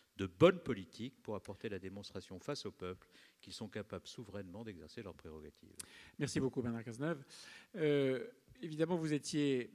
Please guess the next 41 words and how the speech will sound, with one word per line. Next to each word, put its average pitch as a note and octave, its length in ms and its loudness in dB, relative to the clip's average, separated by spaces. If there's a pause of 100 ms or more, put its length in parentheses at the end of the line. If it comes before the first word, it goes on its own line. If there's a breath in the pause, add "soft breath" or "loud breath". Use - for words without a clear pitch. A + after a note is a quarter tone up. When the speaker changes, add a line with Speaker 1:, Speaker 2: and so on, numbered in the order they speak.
(220)
Speaker 2:
euh, - 260 -6
tout-, E3 160 -10
toutes D3+ 280 -8
ces, B2 500 -2 (280)
euh, - 300 -10 (100)
anecdotes, C#3 560 0
qui - 80 -16
sont B2+ 100 -8
plus B2 160 -8
que C3+ 100 -8
des A#2 100 -8
anecdotes, B2+ 360 -2
tous - 120 -18
ces B2+ 160 -6
faits D3+ 320 0
que A#2+ 60 -18
vous A#2+ 80 -4
racontez, A#2+ 460 -6 (500 loud breath)
se - 140 -8
déroulaient C3+ 420 2
à C3 80 0
un B2 40 -2
moment C3+ 280 0
où, C3 220 2
en A#2+ 80 -4
tant B2 120 -6
que - 60 -12
ministre B2+ 240 -8
de A#2 60 -6
l'Intérieur, B2 540 -2
vous C3 180 -4
aviez, B2+ 480 0 (540 loud breath)
et B2 80 -6
c'était - 320 -8
aussi D3 220 -4
une C3+ 100 -4
des B2 100 -2
conséquences, B2+ 680 -6 (220)
euh, E3+ 460 -10 (480)
des B2+ 400 -6
attentats D#3+ 480 -4